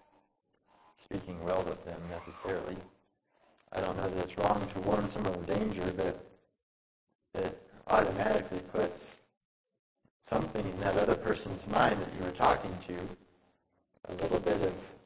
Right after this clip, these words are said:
a l-, lower opinion of that other person.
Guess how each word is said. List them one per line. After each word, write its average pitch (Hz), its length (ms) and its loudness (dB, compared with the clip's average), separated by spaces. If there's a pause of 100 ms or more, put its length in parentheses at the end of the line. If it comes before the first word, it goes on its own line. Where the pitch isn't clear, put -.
(140)
a - 80 -8
l-, 87 300 -6 (960)
lower 117 460 6 (100)
opinion 107 520 0
of 92 180 -4
that 98 160 2
other 101 180 2
person. - 560 -2